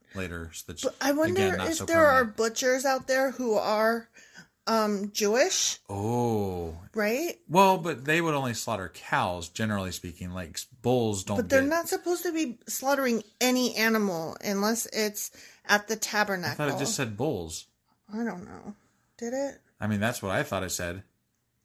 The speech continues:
Speaker 2: Oh, I thought it said animals. Yeah, a lamb, a bull, a lamb, a goat.
Speaker 1: Oh, okay. So
Speaker 2: Yeah.
Speaker 1: okay.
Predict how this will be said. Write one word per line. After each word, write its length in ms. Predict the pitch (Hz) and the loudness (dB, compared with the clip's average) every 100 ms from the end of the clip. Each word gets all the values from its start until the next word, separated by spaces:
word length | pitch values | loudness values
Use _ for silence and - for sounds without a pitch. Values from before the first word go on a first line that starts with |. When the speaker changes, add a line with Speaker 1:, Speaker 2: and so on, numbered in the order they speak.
| - | -12
Speaker 2:
Oh, 280 | 233 233 208 | -6 -4 -2
I 80 | 220 | -4
thought 200 | 320 392 | -2 -2
it 60 | 392 | 0
said 180 | 381 | -2
animals. 880 | - 214 220 233 196 175 196 - - _ _ _ _ _ _ _ _ _ _ | 0 0 2 2 0 -4 -6 -10 -14 _ _ _ _ _ _ _ _ _ _
Yeah, 160 | 214 165 - | -8 -8 -8
a 200 | 190 226 | -2 2
lamb, 440 | 220 226 233 247 254 | 2 4 4 4 2
a 60 | 233 | 0
bull, 400 | 202 311 320 302 | 2 4 6 8
a 40 | 262 | 6
lamb, 300 | 254 262 254 | 6 4 2
a 60 | 220 | 0
goat. 420 | 226 220 156 - - | 2 2 2 -4 -4
Speaker 1:
Oh, 440 | 170 170 110 92 113 | 4 6 4 0 -4
okay. 260 | 110 87 82 | -4 -6 -6
So 560 | - 110 101 101 95 _ - | -4 -2 0 -2 -6 _ -2
Speaker 2:
Yeah. 320 | 220 180 - 143 | 0 0 0 -2
Speaker 1:
okay. 220 | 131 | 0